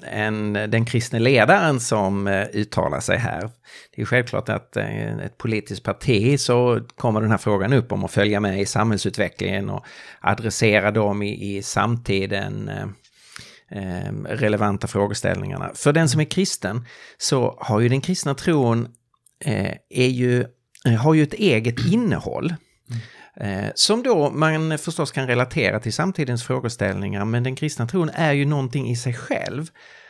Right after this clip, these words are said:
Speaker 1: Eh, och, eh, man kan därför inte bara omförhandla det utifrån hur samhället runt omkring ser ut.
Speaker 2: Mm. Ja, det är sant att,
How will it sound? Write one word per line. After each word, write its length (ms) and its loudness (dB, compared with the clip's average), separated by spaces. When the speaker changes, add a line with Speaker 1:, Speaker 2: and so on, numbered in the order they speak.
Speaker 1:
Eh, 300 -2
och, 760 -6
eh, 320 0
man 180 -2
kan 140 -2
därför 220 2
inte 120 0
bara 300 2
omförhandla 960 2
det 360 2
utifrån 880 0
hur 180 0
samhället 640 2
runt 220 -2
omkring 480 -4
ser 320 -6
ut. 220 -14
Speaker 2:
Mm. 240 -4
Ja, 140 0
det 100 0
är 40 -2
sant 320 0
att, 220 -6